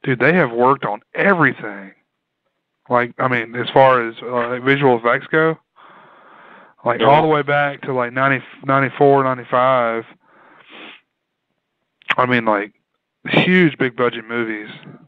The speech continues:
Speaker 1: Like, I mean, X-Files, Band of Brothers.
Speaker 2: Damn.
Speaker 1: I mean, I'm just naming, I mean, I'm just picking a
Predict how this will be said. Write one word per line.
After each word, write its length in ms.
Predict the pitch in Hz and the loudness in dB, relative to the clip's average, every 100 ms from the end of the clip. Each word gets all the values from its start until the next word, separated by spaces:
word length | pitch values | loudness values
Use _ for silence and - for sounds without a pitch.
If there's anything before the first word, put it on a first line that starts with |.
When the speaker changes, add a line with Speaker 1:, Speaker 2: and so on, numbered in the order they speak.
| _ _ _ _ - | _ _ _ _ -10
Speaker 1:
Like, 260 | 117 110 | -8 -6
I 60 | 113 | -6
mean, 460 | 110 110 107 101 - - _ _ _ _ _ _ _ _ _ _ _ _ _ _ _ - | -6 -8 -8 -14 -18 -20 _ _ _ _ _ _ _ _ _ _ _ _ _ _ _ -2
X-Files, 1120 | 131 139 - 143 135 135 135 135 131 135 131 131 - - | 2 2 2 2 4 2 0 -2 -4 -6 -8 -12 -18 -16
Band 280 | 123 123 131 | 0 0 2
of 80 | 120 | 2
Brothers. 600 | 120 131 135 139 131 131 - - - _ _ _ _ _ _ _ _ _ _ _ _ _ _ - - _ _ _ - _ _ | 4 4 2 0 -4 -10 -16 -20 -20 _ _ _ _ _ _ _ _ _ _ _ _ _ _ -20 -20 _ _ _ -20 _ _
Speaker 2:
Damn. 460 | 127 147 131 98 98 _ _ _ - _ _ _ _ _ | -2 -2 0 -2 -4 _ _ _ -20 _ _ _ _ _
Speaker 1:
I 120 | - | -4
mean, 80 | 127 | 0
I'm 100 | 123 | 2
just 160 | 131 120 | 0 -4
naming, 320 | 117 123 131 | -2 0 0
I 40 | 123 | 0
mean, 120 | 120 | 0
I'm 120 | 120 | 0
just 200 | 117 - | -2 -4
picking 240 | - 127 | -4 -4
a 40 | 107 | -6